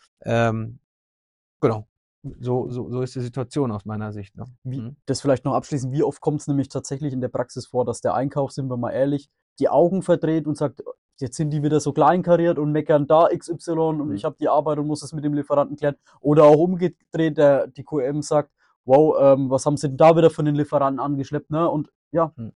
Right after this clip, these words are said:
Speaker 2: die Wahrheit ist in der Mitte. Maßnahmen definieren.
Speaker 1: Ja, du, du musst es gemeinsam machen, dann,
Speaker 2: Genau.
Speaker 1: dann passieren diese Dinge nicht,
Speaker 2: Ja,
Speaker 1: ne? Dann
Speaker 2: richtig.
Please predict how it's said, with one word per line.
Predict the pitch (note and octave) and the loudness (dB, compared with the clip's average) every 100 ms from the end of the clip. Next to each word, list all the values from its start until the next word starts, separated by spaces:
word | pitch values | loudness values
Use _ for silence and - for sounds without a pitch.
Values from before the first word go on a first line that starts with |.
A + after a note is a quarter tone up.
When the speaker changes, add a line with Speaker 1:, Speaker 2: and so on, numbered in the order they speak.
| _ | _
Speaker 2:
die | C#3+ | 2
Wahrheit | D3+ F3 | 4 4
ist | E3+ | 0
in | D#3 | -2
der | |
Mitte. | D#3 E3 C3 | -2 -2 -2
Maßnahmen | C3 D3 F3 E3+ D#3+ | -2 -2 -2 -4 -4
definieren. | D#3+ D3+ F3 A3+ A#3+ | -6 -6 -6 -4 -4
Speaker 1:
Ja, | A3 | -4
du, | B2+ | -4
du | C#3 | -4
musst | D#3+ G3 | -2 -2
es | E3+ | -2
gemeinsam | B2+ C3 E3 D#3 | 0 0 2 2
machen, | C#3 C#3+ D3+ | 2 -2 0
dann, | F3+ | 2
Speaker 2:
Genau. | G#3 D#3 | 6 4
Speaker 1:
dann | A#2 | 2
passieren | C#3 - E3+ | -4 -4 -4
diese | D#3 C#3 A#2+ | -4 -10 -12
Dinge | B2+ A#2 | -14 -14
nicht, | A2+ G#2 - | -14 -16 -6
Speaker 2:
Ja, | C3 | -4
Speaker 1:
ne? | E3 | -4
Dann | D3 | -8
Speaker 2:
richtig. | D3+ | -6